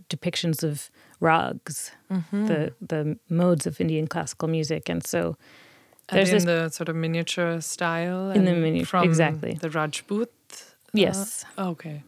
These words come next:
Speaker 1: From Rajasthan, but also, you know, further north and even down into the Deccan.
Speaker 2: Mm.
Speaker 1: And there's this perennial question that people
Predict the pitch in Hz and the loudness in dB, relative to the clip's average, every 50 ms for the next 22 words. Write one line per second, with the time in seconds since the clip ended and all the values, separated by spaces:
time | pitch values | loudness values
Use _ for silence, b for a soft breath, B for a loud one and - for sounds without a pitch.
0 | _ _ - - 226 233 240 233 233 233 233 247 - 208 214 208 202 180 202 190 | _ _ -2 0 4 6 6 6 6 6 4 2 0 2 4 4 4 4 0 -2
1 | - - - 196 208 214 214 214 214 208 208 208 - 190 - - 170 170 - - | -2 0 0 2 4 4 2 2 2 2 2 2 2 2 2 4 2 2 0 0
2 | - 170 165 165 165 165 - - - 170 160 160 165 - - - - - 180 165 | 0 2 2 2 2 2 0 -2 -2 -2 -2 0 -2 -4 -6 -4 0 0 2 4
3 | 170 165 170 165 165 160 160 160 - - 165 160 160 151 156 156 151 156 151 156 | 4 2 4 4 2 2 2 0 0 0 0 0 0 0 0 0 0 0 0 0
4 | 156 160 147 - 175 175 151 156 160 - - - - - 190 170 - - 190 190 | 0 -2 -2 -2 -2 -2 -2 -2 -4 -4 -4 -4 -4 -4 -4 -6 -4 -2 0 2
5 | 196 202 196 185 165 156 156 147 139 B B B B _ _ _ _ _ _ _ | 2 2 2 0 -2 -2 -6 -8 -10 B B B B _ _ _ _ _ _ _
6 | _ _ - - - 202 185 175 170 170 156 - 175 196 175 170 - 196 170 - | _ _ -6 -2 0 2 4 4 4 2 0 0 2 2 4 4 2 -2 -6 -4
7 | - 202 185 175 165 165 165 160 156 - - 165 147 - - - 170 - 160 - | 0 2 4 4 4 4 2 0 0 -2 -2 -4 -4 -2 -2 -2 -2 -2 -2 -2
8 | - - - - 165 165 165 170 | -6 -6 -2 -2 0 0 0 -2